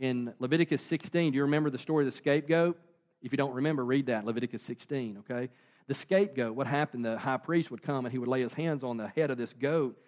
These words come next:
Elise, and he would confess all the sins of the nation.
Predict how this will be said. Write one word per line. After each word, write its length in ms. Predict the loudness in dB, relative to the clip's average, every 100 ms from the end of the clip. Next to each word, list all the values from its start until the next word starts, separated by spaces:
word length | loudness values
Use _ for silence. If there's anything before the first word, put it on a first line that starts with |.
| -6
Elise, 480 | 0 2 2 2 -4 _ _ -8
and 100 | -2
he 80 | 0
would 180 | -2 -4 _ _
confess 600 | -6 -2 2 4 4 0 -12 _ -4
all 300 | 2 4 4
the 140 | 0
sins 400 | -2 -2 0 0
of 120 | -2
the 80 | 0
nation. 600 | 0 0 -2 -4 -10 -10